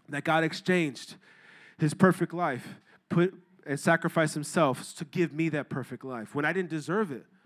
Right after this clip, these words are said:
"For it is by grace you have been saved, and this is not from yourselves. It's the gift of God displayed by Jesus, not by works, so that no one can boast.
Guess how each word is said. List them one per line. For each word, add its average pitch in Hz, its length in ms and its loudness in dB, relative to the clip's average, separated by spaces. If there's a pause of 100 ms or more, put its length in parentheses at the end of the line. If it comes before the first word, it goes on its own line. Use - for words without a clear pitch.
(440)
"For 147 180 2
it - 20 8
is 156 80 6
by 156 140 6
grace 170 400 2
you 170 60 4
have 151 100 2
been 143 120 2
saved, 147 360 2
and 135 100 -2
this 156 140 0
is 143 100 -2
not 151 180 0
from 147 140 -6
yourselves. 151 720 0 (320)
It's 123 120 -14
the 135 120 -6
gift 151 320 0
of 156 160 -4
God 123 280 -6
displayed 123 420 -4
by 117 100 -4
Jesus, 113 600 -10 (400)
not 165 260 2
by 165 160 4
works, 190 720 6 (360)
so - 120 -12
that 165 120 -4
no 151 120 0
one 165 140 4
can 165 180 0
boast. 151 560 2